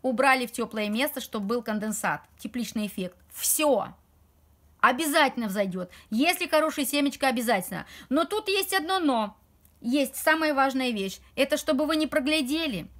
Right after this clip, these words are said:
Потому что часто бывает, что посадили и забыли, посеяли и забыли, да? Или, ай, ладно, завтра за-, э, б-, буду заниматься, послезавтра. Это дело не пойдет. И только тогда можно сказать, м, что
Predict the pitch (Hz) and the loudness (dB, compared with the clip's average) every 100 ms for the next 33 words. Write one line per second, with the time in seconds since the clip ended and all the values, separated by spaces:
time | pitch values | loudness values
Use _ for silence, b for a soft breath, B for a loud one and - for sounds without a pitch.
0 | B B B - 247 311 320 311 330 294 | B B B -2 0 2 2 0 2 0
1 | - 254 269 285 277 - 247 240 233 254 | 0 0 4 4 4 0 -4 -4 -2 0
2 | 330 359 311 247 254 185 180 170 - 233 | 0 0 0 2 0 0 -6 -6 -4 -2
3 | 349 330 262 262 226 226 190 170 170 175 | 0 2 2 0 0 0 -2 -6 -4 -2
4 | 262 B B 277 269 B - 262 254 262 | -2 B B 0 0 B 2 4 4 2
5 | 208 208 247 226 185 180 190 131 160 190 | 2 2 0 0 -4 -2 -4 -4 -8 -8
6 | 135 202 185 147 185 202 196 185 196 233 | -6 -6 -6 -6 -4 -4 -4 -4 -6 -8
7 | 226 196 180 160 - 170 B B - 302 | -6 -4 -4 -4 -8 -12 B B -2 0
8 | 302 262 269 262 262 233 214 285 370 359 | 2 2 2 2 2 0 0 -4 -2 0
9 | 320 311 302 269 302 202 196 B B B | 2 2 2 4 4 4 -4 B B B
10 | 233 254 220 220 - 226 277 359 - b | 0 0 0 -4 -2 0 2 0 -2 b
11 | b _ 220 208 202 202 208 b - - | b _ -6 -6 -6 -8 -12 b -20 -4
12 | 247 240 | -2 -2